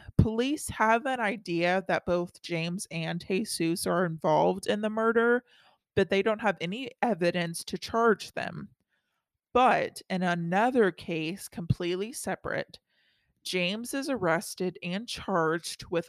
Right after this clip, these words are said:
unrelated jug-, drug charges, and Jesus has a warrant arrest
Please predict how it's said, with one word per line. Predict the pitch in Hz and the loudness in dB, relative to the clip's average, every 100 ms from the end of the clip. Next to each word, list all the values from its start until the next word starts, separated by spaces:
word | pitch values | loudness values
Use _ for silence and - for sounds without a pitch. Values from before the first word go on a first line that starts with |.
| - | -6
unrelated | 165 165 180 202 214 233 277 - | -6 -2 0 2 2 2 -2 -2
jug-, | 185 175 156 _ _ | 0 0 -2 _ _
drug | - 190 202 180 - | -6 2 2 2 -6
charges, | - 101 - - 127 202 - - _ _ _ _ _ _ | -10 -10 -8 -6 -4 -4 -8 -16 _ _ _ _ _ _
and | 196 240 240 214 202 - | -2 0 0 0 -2 -2
Jesus | 185 202 - - 285 302 294 - - _ | -2 -2 -6 -2 0 0 -2 -6 -12 _
has | _ - 185 196 | _ 2 2 2
a | |
warrant | 180 170 196 247 226 | -2 0 0 0 0
arrest | 165 156 151 143 - - | -2 0 0 0 -6 -16